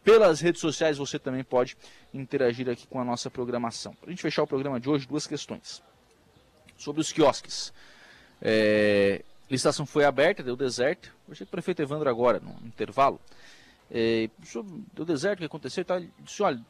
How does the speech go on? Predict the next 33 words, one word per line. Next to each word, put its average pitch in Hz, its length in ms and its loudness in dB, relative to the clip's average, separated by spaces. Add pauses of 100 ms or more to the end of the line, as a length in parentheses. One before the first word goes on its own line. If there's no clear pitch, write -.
três 190 300 -2
empresas 170 360 -2
chegaram 175 420 0
depois 170 480 0
do 180 80 -4
horário. 156 340 4 (400)
Chegou 302 180 -10
depois 214 240 -6
do 226 80 -6
horário, 214 260 0 (240)
não 196 80 -18
tem 156 160 -6
o - 40 -10
que - 60 -20
fazer. 165 440 -2 (520)
Né? 131 120 -12
A - 40 -10
licitação - 340 -14
foi 135 120 2
aberta, 127 300 0
foi 131 120 -6
fechada, 170 480 -4
deu 127 120 -6
deserta. 147 540 -2 (580)
Então 143 300 -6
foi 180 160 0
relançada 180 960 2
e 143 140 -4
ela 156 160 -2
será 165 240 -2
aberta 156 320 -2
no 156 100 -10
dia 156 260 -2